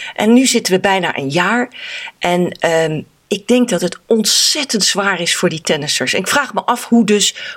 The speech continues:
corona, eh, invloed heeft op die mentale gesteldheid van, eh, de tennisprofs. Eh, ik weet niet wat jij daarvan denkt, maar, ehm,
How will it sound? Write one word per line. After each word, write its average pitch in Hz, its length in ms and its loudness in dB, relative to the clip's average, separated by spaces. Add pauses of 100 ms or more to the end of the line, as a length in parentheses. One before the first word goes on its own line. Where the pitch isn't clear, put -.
corona, 196 680 2 (360)
eh, 170 180 2 (140)
invloed 220 440 2
heeft 180 280 -2
op 190 160 -2
die 190 100 2
mentale 190 440 0
gesteldheid 170 840 -2
van, 156 320 -2
eh, 151 140 -2
de 185 120 -6
tennisprofs. - 800 -2 (540)
Eh, 185 140 0
ik 185 80 -4
weet 269 120 2
niet 226 140 2
wat 196 140 0
jij 220 180 0
daarvan 160 560 -2
denkt, 165 380 0
maar, 170 380 0
ehm, 160 340 0